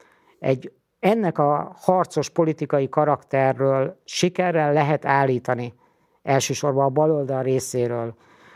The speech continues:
hogy, ö, kívülről mozgatják, kívülről adnak neki utasításokat, és hogy, hogy mondjuk identitás problémát okoz a Fidesznek, meg szuverenitás sérelmet az országnak. Szerintem ezt az emberek nem fogadják el.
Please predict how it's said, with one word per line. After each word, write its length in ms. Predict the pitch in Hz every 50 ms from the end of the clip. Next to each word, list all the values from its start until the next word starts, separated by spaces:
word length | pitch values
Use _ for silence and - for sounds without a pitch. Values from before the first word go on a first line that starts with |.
| - - _
hogy, 420 | _ - 131 123 123 117 107 117
ö, 220 | 120 117 117 113 110 113 -
kívülről 580 | - - 185 190 160 170 160 151 151 143 139 131
mozgatják, 680 | 127 135 135 113 110 - 120 110 - - 120 120 113
kívülről 560 | - - - 143 147 135 135 135 135 131 135
adnak 320 | 143 143 131 135 127 -
neki 260 | - 139 123 - - 139
utasításokat, 1040 | 143 147 139 143 131 - - 135 127 - 135 131 113 - 131 123 - 135 127 -
és 180 | 135 127 117 -
hogy, 220 | - 127 120 113 - _ - - - - - - - - - - - _ _
hogy 200 | _ - 135 131
mondjuk 300 | 127 143 139 135 143 - -
identitás 580 | 190 175 196 185 165 - 175 165 165 156 -
problémát 540 | - - 180 165 175 175 160 156 147 139 -
okoz 260 | 165 - - 143 117
a 60 | 131
Fidesznek, 640 | 123 - - 170 170 185 160 - - 165 156 147 -
meg 220 | - 139 135 131 -
szuverenitás 760 | - - 160 151 151 147 143 139 135 131 120 - 131 123
sérelmet 560 | - - 135 135 123 131 127 127 117 120 - -
az 100 | 113 117
országnak. 580 | 123 120 113 - - 135 131 131 147 - -
Szerintem 440 | - - - 143 139 135 - 143 135
ezt 160 | 127 - -
az 120 | 143 120 123
emberek 520 | 131 127 127 127 131 127 127 - - - _ _ _
nem 180 | - 131 131 127
fogadják 600 | - - 120 120 131 127 - - - - - -
el. 220 | - - 160 -